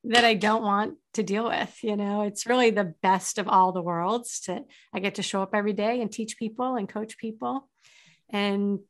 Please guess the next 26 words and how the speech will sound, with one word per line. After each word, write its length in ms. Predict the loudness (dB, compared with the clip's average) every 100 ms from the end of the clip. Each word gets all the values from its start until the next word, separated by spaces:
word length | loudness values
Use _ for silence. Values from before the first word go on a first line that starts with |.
| _
you 220 | -2 0
know, 40 | -2
seek 380 | 0 -2 0
new 140 | 2 4
ideas. 760 | 4 2 0 2 2 0 -4 -10 -16 0
And 200 | 4 6
also 260 | 6 6 2
Rain 220 | 4 4
Group 160 | 2
is 120 | 2 0
a 60 |
growing 440 | 0 0 2 2 0
business 420 | -2 -2 -4 -2
too. 240 | 2 2
So 160 | 2 -2
I 60 |
do 180 | 0 2
get 140 | 0 0
to 60 |
be 100 | -6
part 280 | -4 -4 -2
of 120 | -2
that 300 | -2 -4 -4 _ _ _
growth, 460 | -4 0 2 0 -2
you 120 | -4
know, 220 | -4 -6